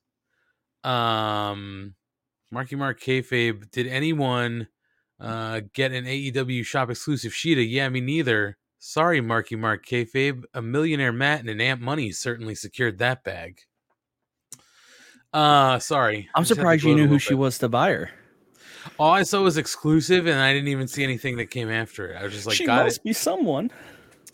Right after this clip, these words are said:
Speaker 1: Got it. Maybe one day somebody else will say, "I remember who that was," and pay me money for it. Um, anyway, Missus Money is a, is a big Rammstein fan. So, uh,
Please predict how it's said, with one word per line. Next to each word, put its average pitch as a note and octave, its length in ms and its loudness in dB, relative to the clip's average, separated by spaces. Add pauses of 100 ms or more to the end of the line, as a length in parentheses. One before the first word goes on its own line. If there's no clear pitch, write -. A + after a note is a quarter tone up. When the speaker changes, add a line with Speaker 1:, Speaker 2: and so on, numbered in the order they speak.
(120)
Speaker 1:
Got A2+ 280 -2
it. A2 140 -14 (260)
Maybe B2 260 -4
one B2+ 240 -4
day A#2 360 0 (400)
somebody A#2+ 360 -4
else D#3 220 0
will A2+ 80 -12
say, G#2+ 220 -4
"I A2+ 160 0
remember A2+ 420 -4
who A2+ 140 -6
that G2+ 200 -4
was," G#2 220 -8
and G#2 100 -12
pay A#2 160 -4
me A2 120 -6
money A2 260 -6
for - 280 -16
it. - 840 -14
Um, A#2+ 640 0 (160)
anyway, D#3+ 560 0
Missus D#3 480 -2
Money C3+ 340 0
is B2 160 -6
a, A#2 260 0 (220)
is A#2+ 160 -6
a A2+ 60 -6
big A#2+ 240 0
Rammstein A#2 800 -2
fan. B2+ 400 -4 (380)
So, A#2+ 580 2
uh, G#2+ 340 2